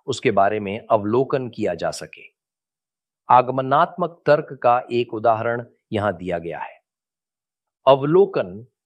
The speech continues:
एक, जॉन आज सुबह कक्षा में देर से आया। अवलोकन दो, जॉन के बाल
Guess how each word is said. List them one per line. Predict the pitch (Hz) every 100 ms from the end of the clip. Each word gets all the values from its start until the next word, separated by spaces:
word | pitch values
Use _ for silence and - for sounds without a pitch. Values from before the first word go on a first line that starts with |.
| -
एक, | 127 123
जॉन | 110 107 131 156 196 160
आज | 127 135
सुबह | - 127 117
कक्षा | 117 120 - 131
में | 127 117
देर | 113 110
से | 101 85
आया। | 71 - - _ _ _ _ _ _ _ _ _
अवलोकन | 113 110 110 104 113 107
दो, | 95 107 110 - - _ _ _ _ _ _ _ _ _ _
जॉन | 113 110 131 143
के | 135 110
बाल | 104 110 127